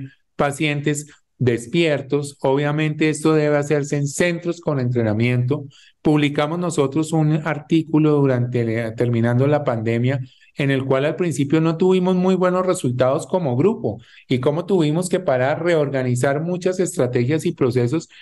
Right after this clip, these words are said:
y después, pues, evaluar nuevamente nuestros resultados, encontrando que pasamos de tener una mortalidad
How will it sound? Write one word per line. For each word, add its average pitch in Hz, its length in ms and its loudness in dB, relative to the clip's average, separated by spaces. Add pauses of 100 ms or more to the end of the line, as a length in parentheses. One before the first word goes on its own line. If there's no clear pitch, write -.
(200)
y 151 140 2
después, 156 800 0 (260)
pues, 127 380 0 (180)
evaluar 135 560 0
nuevamente 165 540 0
nuestros 160 340 0
resultados, 127 600 0
encontrando 123 680 -2
que 156 380 -4
pasamos 123 480 -2
de 160 100 2
tener 127 340 -2
una 151 180 2
mortalidad 127 760 0